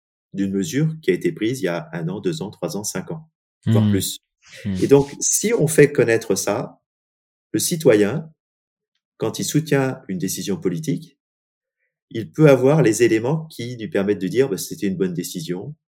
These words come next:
Speaker 1: c'était une mauvaise
Speaker 2: Mhm.
Speaker 1: décision, et ainsi de suite. Et ça, ça, pour moi, ça participe de la démocratie. Donc, c'était la troisième motivation, l'accès aux soins, l'accès à l'enseignement supérieur,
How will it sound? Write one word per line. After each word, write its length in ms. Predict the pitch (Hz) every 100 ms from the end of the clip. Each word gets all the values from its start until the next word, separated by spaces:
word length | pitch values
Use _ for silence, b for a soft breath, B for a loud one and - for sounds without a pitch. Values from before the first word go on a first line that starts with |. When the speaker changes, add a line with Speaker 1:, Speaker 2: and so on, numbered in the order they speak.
| _
Speaker 1:
c'était 200 | - 95
une 80 | 90
mauvaise 240 | 101 104
Speaker 2:
Mhm. 60 | 101
Speaker 1:
décision, 460 | 101 101 80 92 107 - _
et 60 | 101
ainsi 160 | 101 101
de 40 |
suite. 200 | 98 -
Et 80 | -
ça, 220 | - 165
ça, 300 | 165 107 - _ _
pour 100 | - 113
moi, 100 | 156
ça 140 | -
participe 440 | 113 - - 127
de 80 | 117
la 80 | 107
démocratie. 580 | 104 104 98 98 - - _ _ _ _
Donc, 120 | - 82
c'était 260 | 117 139
la 160 | 117 98
troisième 540 | - - 139 156 139
motivation, 720 | 135 131 110 110 - 135 196 - _ _ _ _ _ _ -
l'accès 380 | 95 110 - 110
aux 100 | 104
soins, 440 | - 127 156 160 160
l'accès 280 | 104 -
à 20 | 110
l'enseignement 380 | 104 98 104
supérieur, 600 | 101 - 98 98 117 156